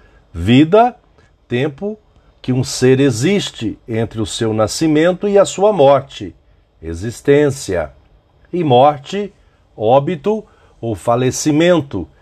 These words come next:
cessação completa da vida, da existência. Os noticiários atualmente estão carregados de notícias de morte.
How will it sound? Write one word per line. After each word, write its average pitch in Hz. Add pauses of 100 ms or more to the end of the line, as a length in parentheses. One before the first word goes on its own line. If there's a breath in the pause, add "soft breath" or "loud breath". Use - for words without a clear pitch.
(280 soft breath)
cessação 117
completa 110
da 131
vida, 151 (340)
da 87
existência. 131 (880 soft breath)
Os 208
noticiários 147
atualmente 127
estão 156
carregados 143
de 127
notícias 139
de 175
morte. 120